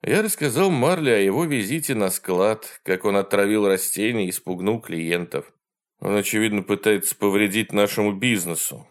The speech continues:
Теперь почему-то решил повредить и тебе. Я не понимаю, что тут вообще происходит».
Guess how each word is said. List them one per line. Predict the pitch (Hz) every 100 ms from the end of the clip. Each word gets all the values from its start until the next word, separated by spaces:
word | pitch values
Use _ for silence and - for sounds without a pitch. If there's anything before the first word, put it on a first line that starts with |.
| _
Теперь | - - 107
почему-то | 107 110 104 110 107
решил | 92 - 113
повредить | 110 101 95 85 110 107
и |
тебе. | 90 95 80 87 85 78
Я | 73 82
не | 80 95
понимаю, | 92 113 135 120
что | - 95
тут | 78
вообще | 98 101 98
происходит». | 80 82 82 - 80 76